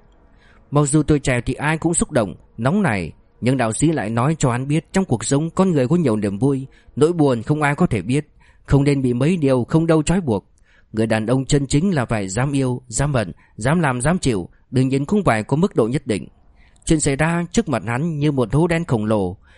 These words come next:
lên thiên đường hay xuống địa ngục đều không thể biết. Nhưng có một thứ không thể lầm, đó là hắn dường như không thể cứ thế đi tới như người bình thường. Gặp được cơ hội như vậy nếu không tiếc là giả dối.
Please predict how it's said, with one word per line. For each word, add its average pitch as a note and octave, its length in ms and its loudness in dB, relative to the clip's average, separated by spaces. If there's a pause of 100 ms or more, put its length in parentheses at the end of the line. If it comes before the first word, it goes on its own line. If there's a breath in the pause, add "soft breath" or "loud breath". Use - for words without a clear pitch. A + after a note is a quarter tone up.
(120)
lên B2+ 200 2
thiên D3 180 2
đường A2+ 240 2
hay A#2+ 140 0
xuống F#3+ 200 0
địa D3 100 -2
ngục A2 240 -2 (240 soft breath)
đều C#3 180 0
không G3 180 0
thể A2+ 120 -2
biết. C#3+ 240 -2 (460)
Nhưng B2+ 260 0
có F3+ 100 0
một B2 220 0
thứ C3+ 200 2
không G#3+ 180 -2
thể C3+ 140 0
lầm, A#2 340 -2
đó C3+ 120 0
là B2 300 -2 (320 soft breath)
hắn E3+ 200 0
dường A2 220 -2
như C3 260 0
không G#3 260 0
thể G2 320 -2 (100)
cứ D#3 140 2
thế F3+ 180 0
đi D3+ 140 0
tới D3 340 0 (120)
như F#3+ 140 4
người D3+ 160 2
bình A2 180 0
thường. F#2+ 300 -4 (480 soft breath)
Gặp C3 160 0
được D3+ 160 0
cơ G#3+ 100 6
hội E3 180 4
như F#3 180 2
vậy B2+ 320 0
nếu A2 220 -2
không D3 200 0
tiếc G#3+ 260 0
là A#2+ 200 0
giả G2 200 -4
dối. A#2+ 340 0